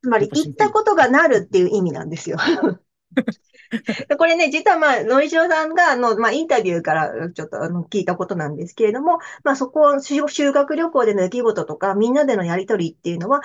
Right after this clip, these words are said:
Speaker 1: まあ、本当にあったことだっていう肯定にもつながってる言葉なんですよね。だからその、読めばわかるんだけれども、すごく複雑な家庭環境を抱えてるから、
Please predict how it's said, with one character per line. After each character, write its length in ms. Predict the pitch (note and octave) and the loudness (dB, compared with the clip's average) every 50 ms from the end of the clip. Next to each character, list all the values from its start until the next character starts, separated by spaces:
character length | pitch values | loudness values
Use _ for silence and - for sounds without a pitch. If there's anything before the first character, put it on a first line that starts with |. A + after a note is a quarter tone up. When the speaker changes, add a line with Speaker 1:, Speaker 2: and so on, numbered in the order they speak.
| - - _ | -8 -8 _
Speaker 1:
ま 80 | - G3+ | -6 -4
あ、 20 | |
本 320 | G#3 B3+ C4+ D4 E4 F4+ F4 | -2 -2 -2 0 -2 -2 0
当 180 | F#4 F#4 F#4 F#4 | 0 2 2 2
に 120 | F4+ F#4 | 2 2
あ 40 | F#4+ G#4 | 0 0
っ 60 | G#4+ G#4 | 0 -2
た 120 | F#4 D4 | -4 -2
こ 120 | - B3 A3+ | -2 -2 -2
と 120 | A#3 A3+ | 0 0
だ 120 | A3 A3 C#4 | 0 0 -2
っ 80 | C4+ | -4
て 120 | - - F3 | -6 -6 -4
い 60 | D#3 | -4
う 60 | - | -6
肯 280 | - - B3 B3+ C#4 C#4 | -2 0 2 2 2 2
定 200 | - C#4+ C#4 C#4 | 2 0 0 0
に 80 | D4+ D4 | 0 -2
も 100 | G#3+ F#3 | -4 -4
つ 120 | - F#3 | -6 -6
な 120 | F3 F3 E3+ | -4 -2 -2
が 80 | E3+ E3 | -2 -2
っ 80 | - | -2
て 100 | _ E3 | _ -8
る 80 | E3 D#3+ | -8 -6
言 200 | E3 D#3 - D#3 | -8 -8 -8 -8
葉 100 | D3+ D#3 | -8 -10
な 120 | - - E3+ | -12 -12 -16
ん 60 | F3+ | -18
で 100 | - - E3 | -20 -20 -14
す 120 | - F3+ | -12 -10
よ 100 | F#3+ A3 | -6 -2
ね。 200 | C4 E4 F4+ - _ _ _ _ _ _ _ - - - - _ _ _ _ _ | -2 -4 -4 -6 _ _ _ _ _ _ _ -20 -20 -20 -20 _ _ _ _ _
だ 100 | - B3 | -6 -4
か 40 | A#3+ A#3+ | -4 -2
ら 20 | |
そ 0 | |
の、 320 | A3+ A3+ A3+ A3+ A3 - - - _ - | -2 0 2 2 0 0 -4 -10 _ -2
読 120 | A#3 D#4 | 0 2
め 120 | E4 D#4+ C4 | 2 2 2
ば 120 | A3+ A3 | 4 4
わ 120 | A3 G#3+ G#3+ | 2 4 4
か 120 | C#4 C#4+ | 2 2
る 140 | C4+ C4+ A#3+ | 2 2 0
ん 60 | A3+ | 0
だ 120 | G#3+ G#3 G3+ | 0 0 -2
け 140 | - A#3 | 0 0
れ 100 | G#3+ G#3+ | 0 0
ど 100 | G#3 G#3+ | 0 -2
も、 300 | A#3+ D4+ F4+ F#4 D#4 A#3+ A3+ | 0 4 4 4 4 4 0
す 140 | - - B3 | -2 -2 -2
ご 160 | C4+ C4 C4 | -2 -2 0
く 180 | - G3 F#3 F#3 | 0 -2 -2 -2
複 200 | - - - A#3+ | -4 -4 -2 0
雑 220 | B3+ B3+ B3+ B3+ | 0 0 2 2
な 100 | B3 B3 | 2 2
家 140 | B3 - A#3+ A#3+ | 0 -2 -2 0
庭 120 | A#3+ A#3+ | -2 0
環 200 | - B3+ B3 A#3+ | 0 0 0 0
境 100 | A3+ F#3+ | -2 -6
を 40 | F#3 | -6
抱 300 | - F#3 - - G3+ G3+ | -6 -10 -4 -2 -2 0
え 40 | G3+ | 0
て 140 | G3+ G#3 G#3 | 0 -2 -2
る 100 | A3+ A3 | 0 -2
か 140 | - G3+ | 0 0
ら、 220 | D4 - - - | 2 4 2 2